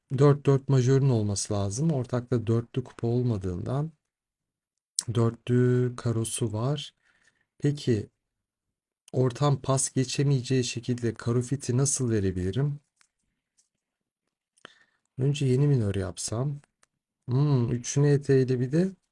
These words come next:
on dört civarı puanı gösterdi. <clears throat> Şöyle karo fiti verelim. Ortak beş karo dedi ama kusura bakma bırakmayacağız ortak seni. Altı N T mi desek altı karo mu?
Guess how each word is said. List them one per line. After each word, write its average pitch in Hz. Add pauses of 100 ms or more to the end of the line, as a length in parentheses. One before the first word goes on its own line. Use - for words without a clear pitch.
(640)
on 139
dört 143
civarı 135
puanı 135
gösterdi. 92 (560)
<clears throat> - (2250)
Şöyle 123
karo 127
fiti -
verelim. 107 (200)
Ortak 107
beş 120
karo 101
dedi 101
ama 143
kusura 117
bakma 127
bırakmayacağız 101
ortak 92
seni. 117 (1800)
Altı 104
N 113
T 123
mi 120
desek 110
altı 113
karo 107
mu? 127